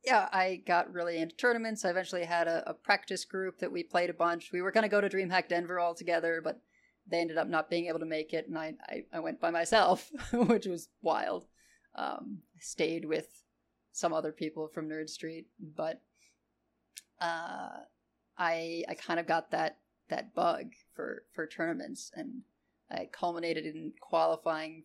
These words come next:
for H C T Rio, uh, or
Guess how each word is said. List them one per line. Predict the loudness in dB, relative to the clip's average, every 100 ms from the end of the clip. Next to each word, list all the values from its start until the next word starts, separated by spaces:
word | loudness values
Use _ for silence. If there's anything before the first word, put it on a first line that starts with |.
| -6
for | -6 -6 -10 -12 -18 _ _ _ _ _ _ -10
H | -8 -6
C | -8 -8
T | -8 -8 -6 -6 -8 -10
Rio, | -10 -8 -6 -4 -6 -10 -18 _ _ _ _ _ _ _ _ _ -10
uh, | -10
or | -10